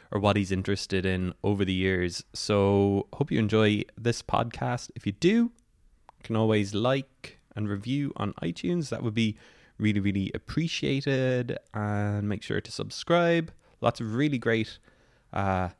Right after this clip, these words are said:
interviews coming over the next couple of weeks. And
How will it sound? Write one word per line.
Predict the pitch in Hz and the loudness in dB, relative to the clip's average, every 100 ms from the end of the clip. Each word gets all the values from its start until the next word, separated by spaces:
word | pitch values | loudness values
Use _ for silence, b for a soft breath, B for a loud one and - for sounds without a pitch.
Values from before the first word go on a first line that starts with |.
| _ | _
interviews | 110 117 107 101 101 - | -2 0 2 2 0 -2
coming | 113 113 | -2 0
over | 107 101 | 0 0
the | 95 | -2
next | 98 - - | -2 -4 -6
couple | 107 110 | -4 -2
of | 101 117 | -2 -2
weeks. | 143 - - - B B | -4 -6 -16 -16 B B
And | 110 113 | 0 0